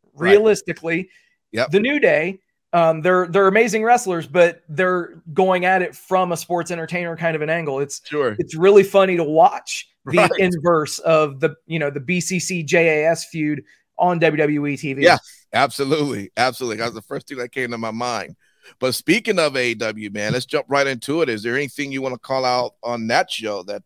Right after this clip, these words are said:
Speaker 1: uh, Dynamite or Rampage, that caught your interest?
Speaker 2: Is there anything I wanna talk about?
Speaker 1: <laughs>
Speaker 2: Well,
Speaker 1: Not the whole show.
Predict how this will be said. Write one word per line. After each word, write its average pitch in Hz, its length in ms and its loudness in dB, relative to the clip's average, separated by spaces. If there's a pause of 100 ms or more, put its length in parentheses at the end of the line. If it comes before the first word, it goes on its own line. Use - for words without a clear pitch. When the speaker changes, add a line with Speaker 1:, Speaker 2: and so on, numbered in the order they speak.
Speaker 1:
uh, 104 240 -6 (280)
Dynamite 127 480 0
or 107 120 -6
Rampage, 110 600 -6
that 95 160 -8
caught 107 240 -2
your 101 120 -8
interest? 104 600 -10 (420)
Speaker 2:
Is 160 160 -2
there 151 240 2
anything 175 500 2
I 151 40 4
wanna 147 200 0
talk 143 280 2
about? 131 340 2
Speaker 1:
<laughs> 196 120 10
Speaker 2:
Well, 185 280 8 (320)
Speaker 1:
Not 151 180 0
the 131 80 -2
whole 120 160 -2
show. 147 520 -2